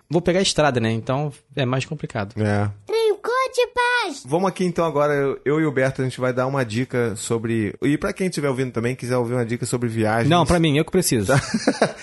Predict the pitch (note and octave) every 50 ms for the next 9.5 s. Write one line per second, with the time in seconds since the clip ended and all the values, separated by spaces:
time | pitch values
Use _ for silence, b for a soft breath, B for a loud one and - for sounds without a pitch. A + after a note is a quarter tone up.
0 | B B - F#3 F#3 E3 C3+ A#2+ A#2+ C3 C#3+ C#3+ E3+ A#3 - F3 - - G3 -
1 | - E3+ C#3 C#3 D3 C#3+ - F#3 F3 D3+ A#2+ C3+ B2+ - D3 C3+ C#3 C3 C3+ C3
2 | B2 C3+ C#3+ D3 D3+ D#3+ D#3+ C#3+ C#3 D3 D3 D3 D3 D3 D3 C#3 B2 G#2+ F#2+ F#2
3 | - _ _ _ _ A2 G#2 - - - - G2 G#2+ A#2 A#2+ A#2+ B2+ C#3+ D3+ E3
4 | F3+ F#3+ G3 F#3 G3+ G3 G#3 G3+ - - - E3 D#3 C3+ B2 B2+ B2 B2 - C#3+
5 | C3 B2 A2+ G#2 - - - F#3+ G3 F#3+ - G#3+ F3 D3+ B2+ F#3+ F#3+ - - A3+
6 | F#3 F3 D#3 C#3+ D#3 E3+ F3+ E3 - - - - - F#3+ F#3 F3 D3+ B2 A2+ -
7 | - _ _ E3 F3+ F3 F3 E3 - C#3 A#2+ A2 G#2+ G2 - - G#2 C#3+ F3+ F#3
8 | F#3 F3+ D3+ - - - - - _ B2+ A2+ - - - C#3+ C#3+ E3 D3 B2 F#2
9 | E2+ D2 - - E2+ A2 C#3 F3+ F3+ D3+